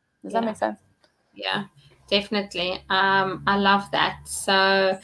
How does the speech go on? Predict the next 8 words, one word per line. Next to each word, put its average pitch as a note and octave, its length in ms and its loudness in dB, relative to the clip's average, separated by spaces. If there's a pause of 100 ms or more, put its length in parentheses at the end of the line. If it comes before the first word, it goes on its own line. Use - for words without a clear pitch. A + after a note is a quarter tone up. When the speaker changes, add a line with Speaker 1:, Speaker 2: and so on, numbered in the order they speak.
(360)
Speaker 2:
yeah, F#3 300 6
so A#3 500 8
Naomi, A#3+ 680 10
um, G#3+ 680 8 (360)
and B3 140 4
also C#4+ 360 6
just - 480 2 (1000)
put - 560 2